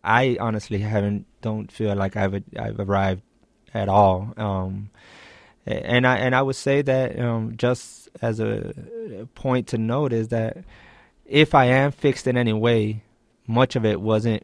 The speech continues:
because of the system I was in, but was in spite of the system I was in and the obstacles I encountered. But once I got out, I, I had to make a decision. Where am I going with this?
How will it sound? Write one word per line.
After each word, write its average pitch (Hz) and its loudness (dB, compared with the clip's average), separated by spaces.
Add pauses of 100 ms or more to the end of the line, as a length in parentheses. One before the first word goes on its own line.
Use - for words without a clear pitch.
because 113 -2
of 113 0
the 107 -2
system 107 -2
I 101 -2
was 98 -4
in, 117 2
but 113 -2
was 104 -2
in 110 -2
spite 117 -2
of 107 -6
the 107 -4
system 104 -4
I 101 0
was 98 -4
in 101 0
and 101 -6
the 98 -4
obstacles 101 -8
I 95 -2
encountered. 104 -6 (320)
But 120 -4
once 151 0
I 185 2
got 139 2
out, 139 2 (800)
I, 113 2
I - 2
had 143 4
to 131 -4
make 123 0
a 123 2
decision. 117 0
Where 113 4
am 127 0
I 113 -2
going 120 0
with 101 -4
this? - -12